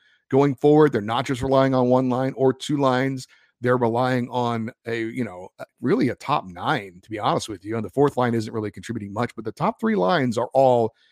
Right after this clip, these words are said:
having a hand in what the Kings are doing. And that's what championship teams do. You've gotta have at least three lines that contribute if you're going to be a, a championship team. Look at Tampa Bay, look at Colorado. Those teams have had that, and that's what the Kings will need to have going forward. Of course, that was kinda getting overshadowed earlier in the year by the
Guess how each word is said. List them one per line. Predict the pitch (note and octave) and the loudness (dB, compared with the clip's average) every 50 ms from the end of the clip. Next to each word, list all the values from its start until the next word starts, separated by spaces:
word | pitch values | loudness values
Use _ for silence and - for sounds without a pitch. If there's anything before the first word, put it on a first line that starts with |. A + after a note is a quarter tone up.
| _ _ _ | _ _ _
having | - D3+ D3 C#3 C3+ B2+ | -2 0 2 2 2 0
a | A2 | -2
hand | F#2+ A#2+ C#3 C#3 C3 A#2+ A2 | -2 -2 -2 0 0 0 -2
in | G#2+ G#2+ | -2 -4
what | A2 - | -4 -6
the | - G2 | -8 -10
Kings | - - A#2+ A#2 G#2 | -4 -4 -4 -4 -4
are | G#2 | -6
doing. | G2+ G#2+ A2+ A2+ A2+ G#2+ G#2 | -6 -4 -4 -2 -2 -4 -4
And | G#2 A#2 | -6 -6
that's | B2 B2 A#2 - - - - A2+ A2 | -6 -6 -6 -8 -12 -12 -12 -14 -6
what | A2 A#2+ B2+ C3+ _ _ _ _ _ _ | 0 0 0 0 _ _ _ _ _ _
championship | - - C3 C3 B2+ C3+ A#2+ - C3+ B2 _ | -4 -4 -2 -2 0 -2 -4 -2 -4 -6 _
teams | - C3 B2 A2+ G2+ | -4 -4 -2 -2 -4
do. | F#2+ A#2 B2 A#2 F2+ E2 - _ _ _ _ _ _ _ _ - | -4 -2 -2 -2 -4 -6 -14 _ _ _ _ _ _ _ _ -6
You've | B2 C3 A#2+ | -6 -4 0
gotta | A#2+ C#3+ C#3+ D3 C#3 | 2 2 2 2 2
have | B2+ C3 B2+ B2 | 2 0 0 -2
at | B2 B2+ | -4 -6
least | B2+ A#2 A2+ - - - | -6 -6 -6 -8 -10 -8
three | B2 B2 A#2+ B2 | -4 -2 -2 0
lines | A#2 A#2 A2+ A2+ A2 | 0 -2 -2 -4 -4
that | G#2+ A#2 G#2 | -6 -6 -6
contribute | - G#2+ - - - A2+ A2 G#2+ G2+ G#2 | -6 -12 -10 -6 -6 -6 -4 -6 -10 -10
if | - - - | -12 -8 -6
you're | A#2 A2+ | -6 -4
going | A2+ B2+ A#2+ A#2 A#2 G#2 | 0 2 2 2 2 0
to | A2 | -4
be | G2+ A2+ A2 G2+ G2+ G2 - _ _ _ _ _ _ _ _ - | -6 -6 -8 -8 -8 -10 -14 _ _ _ _ _ _ _ _ -6
a, | A2 G#2+ G#2+ - | -6 -6 -6 -6
a | - A#2+ | -6 -6
championship | - - C3 B2 A#2 A#2+ - B2+ A#2 | -4 -2 -2 0 -2 -2 -4 -6 -6
team. | - B2+ G#2 G#2+ | -4 -4 -4 -2
Look | B2 A#2+ A#2+ | -4 -2 -2
at | C3 - | -2 -2
Tampa | - C3 B2 A#2 A#2+ A#2+ | 0 0 0 0 -2 -2
Bay, | A2 A#2+ A2 G#2 G2+ G2+ | -2 -2 0 0 -2 -2
look | A2+ A#2 - | -4 -4 -6
at | - - | -8 -10
Colorado. | - B2+ A#2+ A#2 A#2 A2+ A2 G#2+ G#2+ G2+ G2 F#2+ F#2 _ _ _ _ _ _ | -4 0 0 2 4 4 2 2 0 -4 -6 -10 -12 _ _ _ _ _ _
Those | - A#2+ B2 A2+ - | -4 -4 -4 -4 -6
teams | - - A#2 A2+ A#2 G2 | -4 -2 -2 -2 -2 -4
have | G2 A2 A#2+ A#2 G2+ | -4 -4 -4 -4 -2
had | G#2 B2 B2 A#2 A#2 | 0 -2 -2 -2 -2
that, | A2 G#2+ G2+ F#2+ - - | -6 -6 -8 -8 -10 -10
and | G#2+ G#2+ A2+ | -8 -6 -4
that's | A2+ A2+ - - | -4 -4 -4 -6
what | G#2 | -8
the | - - | -8 -8
Kings | - - B2+ B2+ A2+ | -4 -2 -2 0 0
will | A2+ G#2+ | 0 0
need | A#2 A#2 A2 | 0 0 0
to | G#2+ | 0
have | G#2+ A#2+ A#2+ A2+ | -2 -2 -2 -2
going | A2+ A#2 A2 G#2+ G#2 F#2+ | -2 -2 -2 -2 -2 -4
forward. | _ - F#3+ G3 D#3+ A#2+ G#2+ G#2 G#2 | _ 6 8 8 10 8 6 4 2
Of | G#2+ _ _ _ _ _ _ - | -2 _ _ _ _ _ _ 0
course, | - C3 - - | 2 2 2 4
that | - C#3 C#3 | 4 2 2
was | A#2+ - | 2 0
kinda | - C3 B2 A#2 | 0 0 0 2
getting | A#2+ B2 A2+ A#2 | 2 0 2 2
overshadowed | A#2 A2 A2+ G2+ - - C#3 C3+ C#3+ C#3+ B2+ A2+ A2+ | 2 2 0 0 0 2 2 4 6 6 6 4 4
earlier | A#2 B2 C3 B2+ B2 | 2 2 2 2 2
in | A#2+ | 0
the | A2+ | 0
year | G#2+ A2 B2 C3 | 0 2 0 0
by | A#2+ A2+ A2 G#2+ G#2+ | 2 0 -2 -2 -2
the | G#2+ G#2+ G#2 G#2 | -6 -6 -8 -10